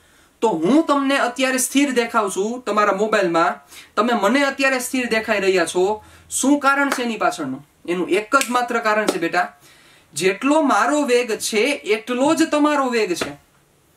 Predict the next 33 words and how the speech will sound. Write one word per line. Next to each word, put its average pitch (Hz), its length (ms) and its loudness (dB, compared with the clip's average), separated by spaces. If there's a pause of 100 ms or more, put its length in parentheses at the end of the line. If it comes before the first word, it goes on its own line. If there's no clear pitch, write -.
(360)
સમજો, 185 500 -2 (320)
જેટલી 226 320 0
હું 220 260 2
ઝડપથી 262 440 2
ગતિ 247 260 2
કરું 247 280 0
છું 247 200 -2
એટલી 254 320 0
જ 262 120 -4
તમે 285 260 2
ઝડપથી 262 380 0
ગતિ 233 240 -2
કરો 202 220 0
છો. 147 220 -6 (400)
એના 220 240 2
કારણોસર 247 800 0
આપણે 233 280 0
એકબીજાને 233 840 -2
કેવા 254 220 2
દેખાઈએ 247 460 0
છીએ? 220 280 -4
તો 247 120 -6
કે 226 140 -6
સ્થિર 233 320 -4
દેખાઈએ 190 440 0
છીએ. 147 240 -6 (760)
આ 247 120 2
જ 247 80 -4
વસ્તુને 254 360 0
થોડીક 277 320 0
આપણે 262 220 0
આગળ 233 180 0
વધારીએ 226 460 0